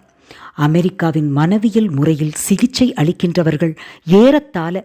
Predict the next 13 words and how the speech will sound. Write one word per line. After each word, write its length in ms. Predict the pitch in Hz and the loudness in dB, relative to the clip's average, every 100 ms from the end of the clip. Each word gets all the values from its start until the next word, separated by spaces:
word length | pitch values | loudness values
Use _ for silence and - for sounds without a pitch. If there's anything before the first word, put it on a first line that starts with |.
| _ _ _ _ _ - | _ _ _ _ _ -10
பதினைந்தாயிரம் 840 | 151 208 226 214 175 165 139 131 123 | -6 0 0 0 0 0 0 -2 0
பேர் 220 | 170 226 | 2 2
இருக்கிறார்கள். 640 | 147 156 160 147 135 151 185 - - - - - | 0 -4 -4 -2 -4 -8 -14 -20 -20 -20 -16 2
இவர்கள் 420 | 220 262 254 240 - | 4 4 4 2 2
தவிர 340 | 214 226 294 302 262 | 0 2 2 2 2
அங்குள்ள 520 | 208 226 247 247 254 | 0 -2 -2 0 -2
மனோதத்துவ 760 | 160 180 269 294 277 269 220 160 | -2 -2 -2 0 -2 -2 -2 -2
நிபுணர்கள், 680 | 151 160 240 233 202 196 190 - - | -2 0 2 2 0 -2 -4 -18 -12
மனோதத்துவ 760 | 160 180 233 302 311 247 254 233 196 | 0 2 4 4 2 0 0 0 2
அடிப்படையில் 720 | 147 160 262 269 247 226 233 - - - | 0 -2 0 2 2 0 -4 -6 -20 -18
சமூக 540 | - 196 226 311 311 | -2 2 4 4 4
சேவையில் 460 | 302 247 233 220 208 | 2 2 2 0 -2
ஈடுபட்டுள்ள 720 | 156 214 220 233 226 220 220 | -2 -2 -2 -2 -2 0 2